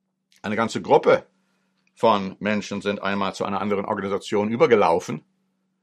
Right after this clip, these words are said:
Und ich habe dann mit dem Vorsteher der Organisation gesprochen und sie gewarnt. Und diese Warnung wurde in den Wind geschlagen, bis es dann zu der Katastrophe kam, vor der ich gewarnt hatte.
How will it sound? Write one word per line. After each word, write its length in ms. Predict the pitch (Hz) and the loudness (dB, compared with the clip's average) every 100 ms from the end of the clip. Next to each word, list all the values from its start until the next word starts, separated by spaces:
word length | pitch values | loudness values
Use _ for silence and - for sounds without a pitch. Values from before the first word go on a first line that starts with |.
| _ _ _ | _ _ _
Und 80 | 110 | -4
ich 80 | 147 | 4
habe 160 | 131 | 6
dann 160 | 123 127 | 6 2
mit 120 | 123 | 0
dem 240 | 120 117 117 | -2 -2 -2
Vorsteher 500 | 147 165 - 117 117 | 0 0 2 4 4
der 100 | 107 | 4
Organisation 840 | 113 110 107 - 120 117 113 113 - | 2 0 -2 0 2 4 2 -4 -10
gesprochen 480 | 110 - 143 170 117 | -10 4 4 4 -2
und 100 | 113 | -4
sie 80 | |
gewarnt. 600 | 113 123 202 220 - - _ _ _ _ _ _ _ _ _ - | -2 0 0 -4 -14 -20 _ _ _ _ _ _ _ _ _ -12
Und 100 | 98 | -4
diese 160 | 101 | 2
Warnung 380 | 104 110 117 104 | 2 2 0 0
wurde 220 | 110 110 | 0 0
in 40 | 104 | -2
den 140 | 107 | -2
Wind 220 | 135 185 | 0 -2
geschlagen, 500 | 120 - 110 95 90 | -6 -2 0 2 0
bis 100 | 113 | -6
es 140 | 104 - | -8 -4
dann 340 | 107 107 113 _ _ _ _ _ | -2 -2 -6 _ _ _ _ _
zu 340 | - 110 107 104 | -2 2 2 2
der 120 | 98 | 0
Katastrophe 520 | - 101 - 113 - | -2 -2 0 0 0
kam, 460 | - 110 117 123 - | 0 2 4 0 -8
vor 160 | - 98 | -8 0
der 240 | 104 107 | 2 2
ich 300 | 110 - - _ _ _ _ _ _ _ _ _ _ _ | 0 -12 -20 _ _ _ _ _ _ _ _ _ _ _
gewarnt 320 | - 165 226 - | -6 -4 -4 -6
hatte. 240 | - | -14